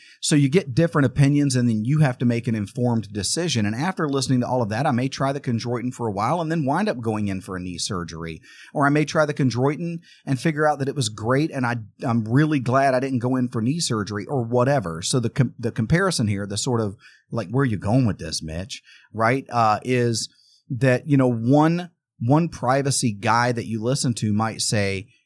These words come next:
"Hey, I would never, ever, ever use that V P N." And another guy says, "I love that V P N." Or, you know, "I use, I use Proton Mail." And another guy says, "Well, I only use Start Mail." And it's like, well, let's talk about the pros and cons of each of those so that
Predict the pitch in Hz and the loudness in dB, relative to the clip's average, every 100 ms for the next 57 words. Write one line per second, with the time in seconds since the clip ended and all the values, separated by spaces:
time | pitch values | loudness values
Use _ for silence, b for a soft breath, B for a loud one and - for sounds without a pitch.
0 | _ - 151 123 - 120 147 147 120 127 | _ -2 2 2 0 0 0 2 2 2
1 | 110 110 113 120 123 117 113 - 110 110 | 2 0 0 0 -2 -2 -2 -4 -6 -4
2 | 104 - 110 101 95 92 87 87 90 82 | -4 -4 -4 -4 -4 -6 -8 -8 -10 -10
3 | 85 - 80 76 78 - _ - 123 120 | -12 -12 -14 -14 -16 -20 _ -6 0 2
4 | 127 170 165 131 117 123 113 107 - 135 | 4 2 0 0 0 0 -2 -4 -8 -10
5 | 170 110 98 185 208 104 80 82 - 85 | -4 -2 0 0 0 -4 -6 -12 -12 -14
6 | 76 76 - - - b b b 156 147 | -14 -16 -20 -20 -20 b b b 4 6
7 | 139 131 131 127 117 139 139 123 - 120 | 8 6 4 2 2 4 2 0 0 0
8 | 127 127 - 143 147 123 104 95 98 92 | 2 0 0 0 0 0 -2 -2 -4 -4
9 | 98 104 117 113 110 120 101 107 110 120 | -4 -4 -2 -2 -2 -2 -2 -2 -2 -2
10 | 123 117 110 - - 127 139 98 92 85 | -2 0 0 -2 0 0 -2 -4 -4 -6
11 | 80 - B B B 139 160 151 160 - | -8 -14 B B B 0 0 0 -2 0
12 | 165 147 - 127 101 110 - 131 131 113 | 2 2 2 0 0 -2 -2 0 2 0
13 | - 131 117 107 104 107 117 98 98 98 | -2 -2 -2 -4 -6 -4 -4 -4 -4 -2
14 | 123 110 107 | -2 -2 -4